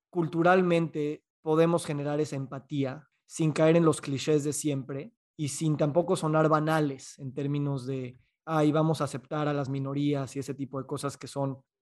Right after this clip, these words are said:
muy poderosas, pero se tienen que vivir a un nivel, como dices, poniéndote en los zapatos del otro en carne y hueso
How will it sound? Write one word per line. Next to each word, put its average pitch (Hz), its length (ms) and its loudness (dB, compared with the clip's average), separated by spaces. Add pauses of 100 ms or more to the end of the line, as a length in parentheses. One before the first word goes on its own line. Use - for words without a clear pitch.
muy 190 360 8
poderosas, 180 720 4
pero 143 140 -4
se 139 100 -10
tienen 160 240 -4
que 143 120 -6
vivir 143 220 -2
a 151 40 0
un 151 80 -2
nivel, 147 220 0
como 143 180 -6
dices, 135 240 -6
poniéndote 151 440 -4
en 139 60 -4
los 139 120 -6
zapatos 143 420 -6
del 135 140 -4
otro 139 200 -6
en 135 60 -6
carne 139 300 -6
y 131 40 -6
hueso 139 440 -8